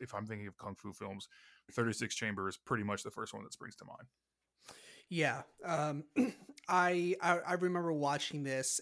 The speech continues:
Speaker 2: and just texting you, be like, "All right, so this movie has officially made me feel like the laziest piece of shit of all time." <laughs>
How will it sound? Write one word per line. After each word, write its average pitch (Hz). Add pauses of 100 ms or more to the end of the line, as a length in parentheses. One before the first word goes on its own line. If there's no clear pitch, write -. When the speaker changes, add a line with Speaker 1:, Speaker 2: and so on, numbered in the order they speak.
Speaker 2:
and 139
just -
texting 143
you, 135
be 143
like, 139 (500)
"All 190
right, 214
so 151 (880)
this 208
movie 233
has 196
officially 214
made 190
me 190
feel 175
like 143
the 151
laziest 147
piece -
of 143
shit 139
of 139
all 143
time." 160
<laughs> -